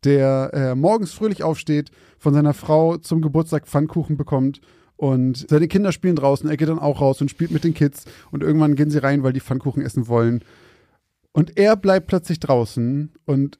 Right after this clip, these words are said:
irgendwas kommt über ihn und er geht wie in Trance zu seinem Geräteschuppen und schnappt sich eine Axt.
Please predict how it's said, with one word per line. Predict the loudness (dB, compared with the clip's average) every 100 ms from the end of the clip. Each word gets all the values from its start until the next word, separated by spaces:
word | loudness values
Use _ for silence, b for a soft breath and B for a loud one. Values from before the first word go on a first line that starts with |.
| 0
irgendwas | 2 4 0 -2 -2
kommt | -2 -2 -2
über | -4 -4
ihn | -2 -2 -2 -4 -8 _ _ -8
und | -2 0 -2 -6 -20 -20 _ _ _ -6
er | 2
geht | 2 2 -2 -2
wie | 0
in | -2
Trance | -2 0 0 -2 -12 _
zu | -4 -2
seinem | 2 2 2 0 -2
Geräteschuppen | -2 -2 -4 -6 -6 -2 -4 -4
und | -6
schnappt | -2 -4 -4
sich | -8 -8 -10 -14 -4
eine | -2 -2
Axt. | -6 -12 -20 -20